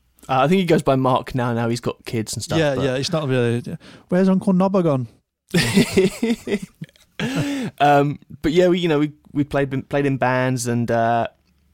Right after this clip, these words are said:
Speaker 1: we had our own little sort of, own little sort of kind of scene that was going on for a bit in Bedford.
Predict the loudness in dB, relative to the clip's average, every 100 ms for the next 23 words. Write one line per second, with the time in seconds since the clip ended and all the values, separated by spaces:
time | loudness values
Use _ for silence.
0 | _ _ _ -8 -4 -2 0 0 0 -2
1 | -4 -4 -6 -8 -10 _ _ _ -20 _
2 | -16 -2 2 2 0 -6 -8 -10 -6 -4
3 | -2 -2 -4 -2 0 0 0 -2 -4 -6
4 | -6 -4 0 0 -2 -4 -4 -2 -4 -2
5 | -4 -4 -6 -4 -4 -4